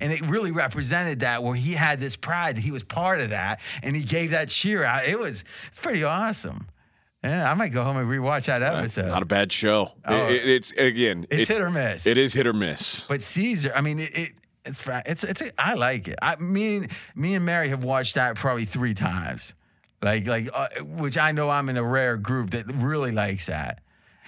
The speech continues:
Speaker 1: But anyway, if you want more talk like this, listen,
Speaker 2: <laughs>
Speaker 1: 'cause we got a little time shift from earlier. But it's, I think it's all pretty good.
Speaker 2: I do
Speaker 1: Not
Speaker 2: too.
Speaker 1: hardly any Bob Dylan.
Speaker 2: A little Bob Dylan.
Speaker 1: A li-, hardly any.
Speaker 2: The right amount.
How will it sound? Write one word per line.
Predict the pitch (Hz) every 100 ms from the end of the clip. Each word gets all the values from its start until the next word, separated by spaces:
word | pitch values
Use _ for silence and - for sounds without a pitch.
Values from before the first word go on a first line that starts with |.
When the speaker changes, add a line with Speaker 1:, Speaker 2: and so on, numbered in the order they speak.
| -
Speaker 1:
But | - 269
anyway, | 269 160 104 90 87 143
if | 196
you | 302
want | 247
more | 190 226
talk | - 214 165
like | 170 151 123
this, | 165 202 -
listen, | 135 156 175 - 110 104 104 -
Speaker 2:
<laughs> | - -
Speaker 1:
'cause | 143 131
we | 156
got | 180 175
a |
little | 175 170
time | - 175 170 165 160 -
shift | - 143 127 117 -
from | 143 143
earlier. | 135 131 117 156
But | 330
it's, | 320 247 - - - -
I | 359 - 202
think | - 392
it's | -
all | 262
pretty | 262 294 302
good. | 202 381 349 -
Speaker 2:
I | 156
do |
Speaker 1:
Not | 196 233
Speaker 2:
too. | - 147
Speaker 1:
hardly | 175 196 180
any | 196
Bob | 170 185 160
Dylan. | 214 247 101 95 - _ _ - -
Speaker 2:
A |
little | 214 240
Bob | 131 113 95
Dylan. | 90 87
Speaker 1:
A |
li-, | 185 233 247
hardly | - 127 123 147
any. | 190 269 240
Speaker 2:
The | 117
right | 101 107 107
amount. | 95 85 82